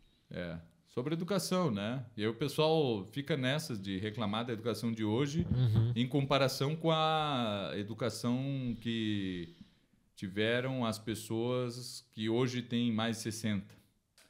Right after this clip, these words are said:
Speaker 1: É, eu disse, "Meu Deus, tu vai...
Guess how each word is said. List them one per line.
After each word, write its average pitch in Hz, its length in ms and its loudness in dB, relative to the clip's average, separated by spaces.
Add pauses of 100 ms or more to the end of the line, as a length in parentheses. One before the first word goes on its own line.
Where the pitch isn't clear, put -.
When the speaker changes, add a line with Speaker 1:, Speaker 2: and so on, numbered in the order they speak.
(500)
Speaker 1:
É, 90 560 -6 (1000)
eu 101 100 -8
disse, 98 240 -10
"Meu 120 220 0
Deus, 143 540 4
tu 104 120 -14
vai... 110 520 0